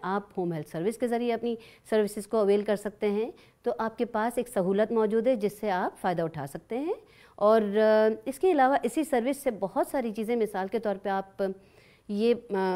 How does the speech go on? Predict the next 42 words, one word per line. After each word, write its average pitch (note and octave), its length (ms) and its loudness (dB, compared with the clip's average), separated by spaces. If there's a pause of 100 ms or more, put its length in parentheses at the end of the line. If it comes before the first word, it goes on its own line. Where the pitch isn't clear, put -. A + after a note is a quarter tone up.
(260)
ना G#3+ 180 2
सिर्फ C#4 200 0
डॉक्टर G3+ 280 0
कंसल्टेशन A#3 600 -2
के, G3+ 100 -2
अगर B3 260 -2
आप B3 140 -2
चाहते A3 260 -2
हैं C4+ 80 -2
कि C4 60 -2
आपकी B3 380 -4 (420)
दवाएं F#3 760 4 (120)
जो A3 80 2
कि A3+ 100 0
आप A3+ 200 -2
आके F3+ 280 0
अगर C4+ 140 4
नहीं A3+ 260 4
लेना G#3 300 4
चाहते E3+ 320 -4
हैं G3+ 100 0
या G#3 60 2
नहीं G#3+ 240 2
ले C4 140 2
सकते G#3 300 -6
हैं, A#3+ 160 2
तो C4 200 -2
आप A3 320 -6
इसी C#4+ 220 -2
नंबर G3 340 2
पे A3 100 -4
फ़ोन F#3+ 300 -2
करके F#3 400 -2 (480)
और A3 140 0
अपनी A#3 220 2
दवाएं F#3+ 380 4
भी B3+ 100 2
घर A3 180 0
पे A#3 100 -4
मंगवा G#3+ 360 2
सकते A3 380 -4
हैं। A3+ 240 -2